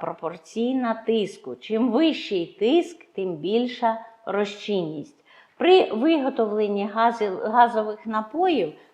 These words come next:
насичення газом відбувається під тиском. При відкриванні пляшки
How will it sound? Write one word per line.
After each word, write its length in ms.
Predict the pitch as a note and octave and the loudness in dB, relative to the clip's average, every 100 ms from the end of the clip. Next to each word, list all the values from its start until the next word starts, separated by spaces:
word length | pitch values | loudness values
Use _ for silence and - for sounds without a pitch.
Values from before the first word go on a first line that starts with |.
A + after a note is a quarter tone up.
| - | -4
насичення 800 | A3 A3+ C4 A#3+ - G#3+ G3 G3 | 0 0 0 -2 -2 -8 -6 -6
газом 540 | G#3 C#4+ E4+ G#3+ E3+ F#3 | 2 4 4 0 -6 -12
відбувається 800 | F3 F3 E3+ G3+ C4+ C#4 - C#4 - | -10 -8 -4 -2 -2 -4 -10 -12 -10
під 340 | G3 G3+ - | -10 -12 -14
тиском. 560 | G#3 F#3 - - D3 D3+ _ _ _ - | -10 -10 -10 -18 -18 -18 _ _ _ -4
При 200 | A3+ D4 | 2 2
відкриванні 760 | A3+ B3+ - C4+ B3 G#3 G#3+ A3 | 2 -2 -2 2 2 2 -2 -2
пляшки 680 | C4 D#4+ A#4 - - E3+ | -2 -2 -2 -6 -8 -8